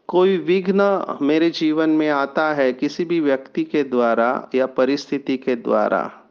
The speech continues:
तो मेरे अंदर से शुद्ध, निस्वार्थ, रहम,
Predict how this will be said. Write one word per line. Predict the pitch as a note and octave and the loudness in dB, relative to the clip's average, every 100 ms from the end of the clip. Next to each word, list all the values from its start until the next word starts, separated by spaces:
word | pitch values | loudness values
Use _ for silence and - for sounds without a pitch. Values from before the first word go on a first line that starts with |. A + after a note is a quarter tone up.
| _ - - - - | _ -20 -20 -20 -2
तो | C#3+ | 0
मेरे | C#3 C#3+ D#3 E3+ | 2 2 4 2
अंदर | E3+ C#3 C#3 D3+ D#3+ | 2 0 2 2 2
से | F3+ - D3+ A2 - - _ - - _ | 0 -2 0 0 -4 -20 _ -20 -20 _
शुद्ध, | - - E3+ - D3+ C3 A#2+ B2+ | -14 -4 -4 -2 0 0 0 0
निस्वार्थ, | C3+ C3 - D3 C#3+ C#3 A2+ G2+ A#2 G#2+ - A#2 | 0 0 -2 2 2 2 0 -2 -6 -8 -6 -2
रहम, | A#2+ C3+ D3 D3+ C3 G#2+ | 0 2 0 0 0 -2